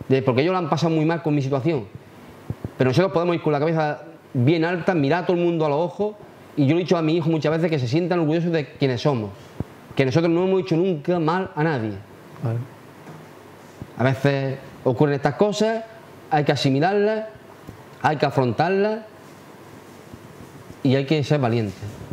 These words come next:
Speaker 2: Bueno, Andrés, pues hemos llegado al final de esta entrevista y ya solamente decirte, si quieres, para nuestros telespectadores de Canal cuarenta y cinco y el programa Guadalquivir, que edita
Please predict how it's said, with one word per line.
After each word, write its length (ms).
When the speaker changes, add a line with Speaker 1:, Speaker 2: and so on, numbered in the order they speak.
Speaker 2:
Bueno, 180
Andrés, 300
pues 360
hemos 180
llegado 300
al 80
final 320
de 100
esta 480
entrevista 640
y 120
ya 140
solamente 640
decirte, 560
si 760
quieres, 320
para 320
nuestros 440
telespectadores 680
de 80
Canal 220
cuarenta 260
y 20
cinco 240
y 40
el 60
programa 260
Guadalquivir, 560
que 100
edita 420